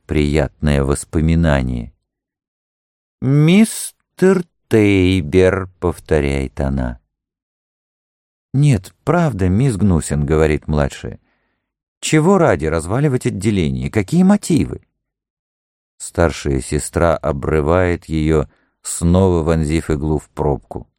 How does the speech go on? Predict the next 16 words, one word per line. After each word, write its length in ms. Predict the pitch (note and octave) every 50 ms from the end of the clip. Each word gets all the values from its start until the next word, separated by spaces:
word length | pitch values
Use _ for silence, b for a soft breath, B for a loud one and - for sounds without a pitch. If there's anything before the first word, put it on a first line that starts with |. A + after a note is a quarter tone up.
| _ _ _ _ _ _ _ _
Наполняет 560 | - D2+ D2+ - D2+ D2 D2+ D2+ C#2+ C#2 C2+ -
шприц, 480 | - - - - D#2 F2 F2+ - -
выдёргивает, 760 | - B1+ C2+ C2 B1+ D#2+ F2+ E2+ D2 D#2 D2 D2 C#2+ C#2+ -
кладёт 400 | _ - C#2 C#2 C#2 C#2 C#2 C2+ -
на 100 | D2 C2+
поднос. 640 | - C#2 C2 B1+ B1+ B1+ B1 A#1 A1+ - - - _ _ _ _ _ _ _ _ _ _ _ _ _ _ _
Я 220 | - - C2 C#2+
вижу, 320 | C#2+ D2+ F2+ F2 D#2 D#2 D2
как 220 | - D2+ C#2+ -
её 260 | D2 D2+ D2+ D2+ D2+
рука 300 | D2 D2+ D2 - F2 D#2
тянется 500 | D2+ - E2 D#2 D2+ D2 C#2+ - - D#2+
к 60 | D2 -
следующему 840 | - - F2 E2 D2+ C#2 B1+ C2+ B1+ B1 - - - C2+ C2 B1+
пустому 500 | _ - D2+ - - - D2+ C#2+ C#2+ C#2+
шприцу. 640 | - - - - D2+ C#2 B1+ _ - - - -